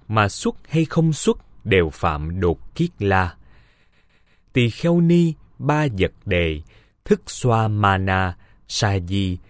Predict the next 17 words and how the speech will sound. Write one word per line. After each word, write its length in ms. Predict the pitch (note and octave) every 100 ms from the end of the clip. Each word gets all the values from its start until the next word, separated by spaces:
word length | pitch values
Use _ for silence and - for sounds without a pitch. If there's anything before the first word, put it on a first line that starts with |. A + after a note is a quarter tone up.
| - -
sa 300 | - D3+ C#3
di 220 | B2 C#3 C3+
ni, 300 | C#3 C#3 B2+ - - -
đột 460 | G#2+ E2+ - - -
kiết 300 | D#3+ - G2+
la, 340 | G2 F#2+ F2 _ _ _ _ -
đó 380 | A2 G2 D#3 F3+ A2
gọi 260 | F#2+ D#2 D#2
là 500 | F2 E2+ D#2+ C#2 C#2
phạm. 600 | - - F2+ D2 D2 E2 - _ _ _ _ _ _ _ _ _ _ _ _ -
Sự 460 | - B2 F2+ E2+ G2+
không 380 | - F#3 F3
phạm, 540 | D3+ - E2 C#2+ D#2 G#2 _ _ _ _ _ _ F3+
trong 280 | E3+ D3
mộng 420 | G2+ D2+ D2+ F2+ F#2+
bị 240 | E2 D#2+
xuất, 280 | - G3+